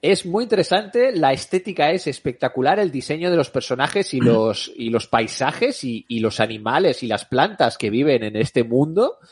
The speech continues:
en este ecosistema, es espectacular, es flipante, es, te quedas embobado simplemente por cómo funcionan e interactúan los divente-, diversos elementos y cómo, al final de todo, hay un pequeño giro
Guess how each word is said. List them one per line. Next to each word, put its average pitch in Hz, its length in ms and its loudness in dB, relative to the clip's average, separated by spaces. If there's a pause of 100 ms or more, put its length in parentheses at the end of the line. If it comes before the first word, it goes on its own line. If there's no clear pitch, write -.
(200)
en 104 120 -8
este 117 220 0
ecosistema, 147 720 0 (180)
es - 380 -2
espectacular, 135 920 0 (120)
es 175 160 0
flipante, 143 500 0
es, 123 160 -2 (140)
te 127 100 2
quedas 220 400 2
embobado 127 540 4
simplemente 226 640 -2
por - 260 0
cómo 208 320 2
funcionan 175 580 0
e 175 40 -4
interactúan 139 720 0
los 139 120 0
divente-, 139 380 0
diversos 131 400 -2
elementos 135 640 -2 (560)
y 160 120 -2
cómo, 196 420 0 (100)
al 131 160 2
final 127 300 0
de 143 100 4
todo, 160 320 2
hay 151 120 4
un 170 120 0
pequeño 151 320 2
giro 165 400 2